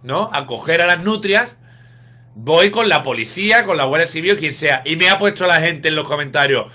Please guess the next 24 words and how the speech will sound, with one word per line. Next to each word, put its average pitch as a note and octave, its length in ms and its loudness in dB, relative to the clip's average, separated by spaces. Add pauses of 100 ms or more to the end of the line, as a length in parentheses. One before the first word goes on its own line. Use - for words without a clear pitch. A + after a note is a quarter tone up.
(360)
"No A#3 260 4
tienes A#3 400 -2
ni A#3+ 120 -4
idea, G3 340 6
ignorante. F3+ 840 2 (160)
Es G#3 220 0
que B3 120 2
allí A3 220 4
la A#3 160 4
policía G#3+ 460 2
es F3+ 120 0
muy G3+ 220 -4
corrupta". G3 760 0
O D3+ 100 -2
sea, G#3+ 140 6
me G#3 60 2
estás A3 180 4
diciendo G#3+ 340 0
que E3+ 80 0
la E3+ 140 4
policía E3+ 320 0
es G3+ 60 0
muy A3 120 -4
corrupta, A#3 580 2